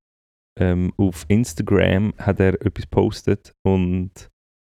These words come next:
der Titel check ich nicht ganz, hat irgendwie einen Schreibfehler oder ich weiss doch keine Ahnung, was drin. Auf jeden Fall steht irgendwie ein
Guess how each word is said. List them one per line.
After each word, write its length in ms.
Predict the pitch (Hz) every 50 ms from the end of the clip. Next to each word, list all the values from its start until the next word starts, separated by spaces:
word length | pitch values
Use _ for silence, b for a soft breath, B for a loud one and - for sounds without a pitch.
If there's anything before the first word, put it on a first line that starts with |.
| _ _ -
der 140 | 104 - -
Titel 240 | 143 135 - 127
check 260 | 107 - - 120 - -
ich 80 | 107
nicht 140 | 110 117 -
ganz, 340 | - 110 113 120 113 - -
hat 120 | 104 98
irgendwie 180 | 107 104 104 101
einen 80 | 98
Schreibfehler 640 | - - - 110 110 - - - 107 104 98 101 95 92
oder 60 | 90
ich 60 | 95 92
weiss 140 | 92 92 -
doch 120 | - -
keine 200 | - - - - -
Ahnung, 160 | - - 80
was 160 | 85 87 - -
drin. 180 | - 90 90
Auf 100 | 90 -
jeden 160 | 101 98 101
Fall 120 | - 101 95
steht 200 | - - 101 95
irgendwie 340 | 98 98 95 95 98 95 85 -
ein 260 | - 98 101 107